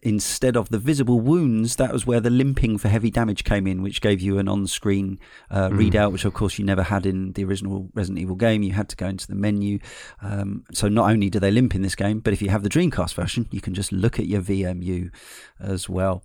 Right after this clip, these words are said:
Speaker 1: Uh, yeah, so Kamiya said a few choice quotes. He, he did a, a long scree on Twitter about this. He says, I was only twenty-five at the time and had very little experience. I was so preoccupied with being a director, I didn't really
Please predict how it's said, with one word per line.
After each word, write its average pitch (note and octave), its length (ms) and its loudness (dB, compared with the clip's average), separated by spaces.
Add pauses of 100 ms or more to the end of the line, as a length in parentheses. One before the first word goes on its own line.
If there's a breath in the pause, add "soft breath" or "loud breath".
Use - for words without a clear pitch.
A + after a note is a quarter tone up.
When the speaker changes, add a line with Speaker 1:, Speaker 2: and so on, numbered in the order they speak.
(140 soft breath)
Speaker 1:
Uh, A#2 300 4
yeah, C#3 220 4
so A#2 280 2
Kamiya B2 400 2
said A#2+ 220 0
a A2 40 2
few C3 200 2
choice A#2 280 0
quotes. G#2 300 0
He, G#2 200 -2
he G#2 160 -6
did G#2+ 180 -2
a, G2 320 0
a - 20 2
long G#2 280 2
scree G#2 340 0
on G2 140 0
Twitter G#2+ 320 -2
about G2+ 260 0
this. G2+ 260 -2 (180)
He G#2 60 -2
says, F#2+ 240 0
I A2 60 6
was G#2 120 4
only B2+ 200 2
twenty-five B2+ 580 0
at A#2+ 60 -2
the E2 80 -6
time C3 260 2
and G#2 100 2
had G2+ 140 0
very G#2 160 2
little G2 260 -4
experience. C#3+ 600 2
I - 20 2
was G#2+ 120 0
so D3+ 260 2
preoccupied A2+ 580 0
with A2 140 -2
being G#2 200 0
a G2 40 -4
director, A2 420 0
I A2+ 80 0
didn't A#2+ 320 0
really G2+ 380 2